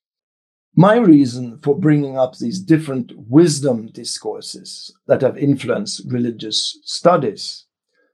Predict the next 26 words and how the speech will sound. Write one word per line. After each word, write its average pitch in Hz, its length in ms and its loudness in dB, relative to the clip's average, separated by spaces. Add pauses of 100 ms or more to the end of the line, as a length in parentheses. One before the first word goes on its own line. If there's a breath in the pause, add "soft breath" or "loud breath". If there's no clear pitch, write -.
the - 80 -4
secular 143 520 2
humanist, 180 880 4 (100)
the - 120 -12
esoteric, 156 1000 -2
and 127 160 -10
the 123 80 -10
Christian 123 480 -10
modernist, 139 720 0 (640)
was 220 260 4
to 262 100 0
show 135 560 0
that 143 160 -4
Aquinas's 175 840 0
understanding 127 760 -4
of 107 160 -14
truth 151 420 2 (520)
as 151 180 -2
naturally 190 600 2
involving 131 540 0
teaching, 120 680 -6 (260)
with 107 220 -6
its 98 240 -12
affirmation 175 960 2
and 120 240 -4
denials, 127 720 0